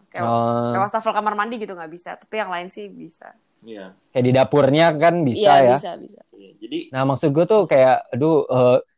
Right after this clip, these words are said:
Speaker 2: gue kalau <laughs> ngomongin lingkungan apa ngomongin ekonomi tuh, gue kayak, aduh, anjir, de-, depresi sendiri gitu. Karena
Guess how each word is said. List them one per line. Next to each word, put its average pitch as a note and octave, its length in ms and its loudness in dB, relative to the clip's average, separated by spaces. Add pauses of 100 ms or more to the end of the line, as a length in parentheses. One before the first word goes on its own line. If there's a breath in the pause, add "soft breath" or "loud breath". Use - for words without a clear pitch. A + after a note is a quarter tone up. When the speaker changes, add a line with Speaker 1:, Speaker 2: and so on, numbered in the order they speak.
(360)
Speaker 2:
gue F3 320 4
kalau F#3+ 240 6
<laughs> F3 240 4
ngomongin F#3 240 2
lingkungan F3 480 0
apa E3 240 2
ngomongin E3+ 320 0
ekonomi E3+ 400 0
tuh, A#3 160 -2 (460)
gue D#3+ 180 -2
kayak, C3+ 320 2
aduh, C#3 160 4
anjir, B2+ 320 -2
de-, A#2+ 240 -6
depresi B2+ 480 -2
sendiri D#3+ 540 2
gitu. D3 160 2
Karena F3+ 260 4